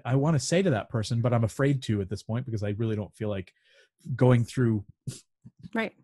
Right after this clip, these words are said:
Speaker 1: electrical charges in the, my back. I wanna say, "Look,
Speaker 2: <laughs>
Speaker 1: encourage people to vote for, for Biden. Uh, continue. That's great. I think you, you should do that." But this kind of encouragement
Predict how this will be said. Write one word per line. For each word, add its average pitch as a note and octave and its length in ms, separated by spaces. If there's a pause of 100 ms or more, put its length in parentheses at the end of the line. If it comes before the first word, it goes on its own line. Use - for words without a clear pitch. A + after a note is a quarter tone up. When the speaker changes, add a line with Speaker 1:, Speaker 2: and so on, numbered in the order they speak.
Speaker 1:
electrical A#2+ 420
charges A2+ 400
in A2 100
the, A2 160
my A2 160
back. G#2+ 340 (320)
I C3 80
wanna D3 180
say, C3 140
"Look, - 240 (380)
Speaker 2:
<laughs> - 420
Speaker 1:
encourage D#3 580
people C3 240
to A#2 80
vote G#2+ 340 (460)
for, B2 400
for A2+ 260 (160)
Biden. G#2+ 440 (100)
Uh, D2+ 100 (300)
continue. C3 560
That's B2 260
great. A#2 320
I A#2 120
think C3 280
you, A#2+ 240 (100)
you A#2 140
should A2+ 220
do A#2+ 160
that." G2 280 (540)
But A#2+ 300 (120)
this A2 560
kind C3 220
of A2+ 60
encouragement G#2+ 640